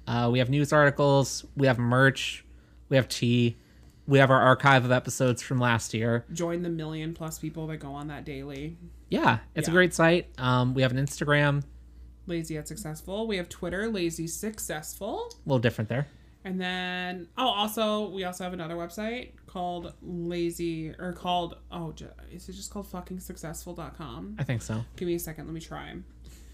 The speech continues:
Speaker 2: I'm pretty sure it's just fucking successful dot com. Yeah, just fucking successful dot com brings you right there.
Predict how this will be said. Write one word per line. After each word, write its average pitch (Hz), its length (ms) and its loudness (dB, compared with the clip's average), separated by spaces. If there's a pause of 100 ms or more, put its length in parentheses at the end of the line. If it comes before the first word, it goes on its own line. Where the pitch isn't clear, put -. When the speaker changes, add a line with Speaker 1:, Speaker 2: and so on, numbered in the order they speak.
(200)
Speaker 2:
I'm 190 100 -6
pretty 233 300 -4
sure 185 200 -8
it's 160 180 -14
just - 340 -14 (540)
fucking 202 580 -10
successful - 2000 -16
dot - 200 -20
com. - 400 -18 (2500)
Yeah, 277 240 2
just - 280 -6
fucking 208 320 -4
successful 196 580 -4
dot 185 220 -6
com 190 400 -6
brings 165 360 -4
you 156 100 -6
right 120 200 -12
there. 175 320 -10